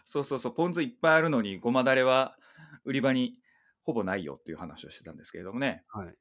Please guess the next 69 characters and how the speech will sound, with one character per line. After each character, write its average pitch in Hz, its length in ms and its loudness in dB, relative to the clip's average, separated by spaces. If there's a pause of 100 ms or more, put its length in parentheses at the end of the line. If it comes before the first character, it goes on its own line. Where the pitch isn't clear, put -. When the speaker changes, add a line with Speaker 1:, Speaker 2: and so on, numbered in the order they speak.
Speaker 2:
ま 123 120 -4
あ、 - 20 -6
そ 180 140 -2
れ 190 60 0
よ 180 60 0
り 127 80 0
何 117 180 -2
よ 110 60 0
り、 98 280 -10
や 123 100 -2
っ - 20 -6
ぱ 156 100 -4
り、 101 220 -4
Speaker 1:
<laughs> - 40 -20
Speaker 2:
少 - 160 -6
な 170 80 -2
く 127 100 -2
ち 101 100 -6
ゃ 131 40 0
ん 120 40 -4
と 101 80 -4
出 139 160 -2
汁 180 220 -2
を 147 60 -2
使 - 180 -4
う 131 40 2
よ 135 60 0
う - 20 -2
に 120 60 -2
な 101 60 -4
っ - 20 -6
た 113 100 -4
っ - 20 -16
て - 160 -10
い 95 40 -4
う 98 40 -4
の 107 120 -4
が、 90 180 -8 (560)
Speaker 1:
は 117 160 -8
い。 104 120 -14 (460)
Speaker 2:
も 117 400 -4
う - 60 -20 (180)
革 139 200 -6
命 175 120 6
的 175 180 0
な 104 100 0
進 117 200 -4
化 90 80 -8
で 85 80 -10
す - 100 -16
よ。 - 80 -20 (240)
Speaker 1:
そ 120 200 -6
う - 20 -4
で 95 80 -10
す。 - 240 -14
進 123 160 -4
化 113 100 -4
し 107 100 -8
ま 95 100 -8
し - 60 -12
た。 78 260 -12
ま 120 100 -2
あ、 120 60 -2
た 131 100 0
だ 139 140 0
ね、 131 300 0
洗 135 240 0
い 143 40 0
物 139 320 -2